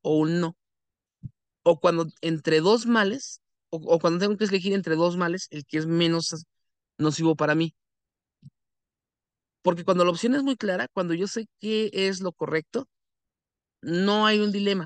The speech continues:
hay una decisión. Y si tengo que elegir entre dos cosas positivas, tampoco hay un dilema. Lo que tenemos simplemente es una, una opción. Vamos, si les dijera, eh, ¿qué prefieren ustedes? ¿Titularse con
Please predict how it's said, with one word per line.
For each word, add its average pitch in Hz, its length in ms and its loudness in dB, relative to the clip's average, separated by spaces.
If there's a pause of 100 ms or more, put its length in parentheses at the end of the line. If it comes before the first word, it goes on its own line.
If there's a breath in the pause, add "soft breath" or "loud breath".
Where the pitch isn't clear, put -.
hay 180 220 -2
una 196 160 0
decisión. 165 480 -6 (960)
Y 156 120 -2
si 160 100 -2
tengo 220 220 2
que 233 100 -2
elegir 196 300 0
entre 160 200 -2
dos 165 160 -2
cosas 196 240 -4
positivas, 196 540 -4
tampoco 165 340 -6
hay 175 80 0
un 175 80 0
dilema. 196 320 0
Lo 143 80 -2
que - 120 -14
tenemos 151 340 -4
simplemente 151 460 -4
es 151 100 -6
una, 151 240 -2 (520)
una 156 200 2
opción. 151 400 0 (840)
Vamos, 147 360 0
si 135 200 -2
les 139 220 -2
dijera, 143 460 -2
eh, 147 180 -12
¿qué 185 100 -4
prefieren 190 380 2
ustedes? 147 480 -2 (480)
¿Titularse 165 540 0
con 139 580 2